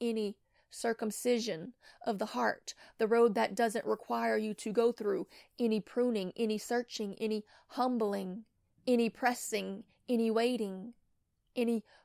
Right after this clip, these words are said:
obeying. But Jesus does not want us to be deceived. He lays it so clearly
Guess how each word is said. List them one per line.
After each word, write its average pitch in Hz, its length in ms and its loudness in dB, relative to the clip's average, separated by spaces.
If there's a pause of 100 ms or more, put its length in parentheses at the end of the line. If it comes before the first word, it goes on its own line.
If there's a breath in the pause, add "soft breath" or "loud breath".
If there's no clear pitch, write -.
(180)
obeying. 220 680 0 (1400)
But - 120 0
Jesus 247 400 4
does 233 220 6
not 226 240 4
want 226 240 -2
us 220 220 -2
to 233 160 -4
be 214 160 -2
deceived. 226 560 -2
He 233 160 0
lays 233 340 6
it 226 140 4
so 214 240 2
clearly 220 580 0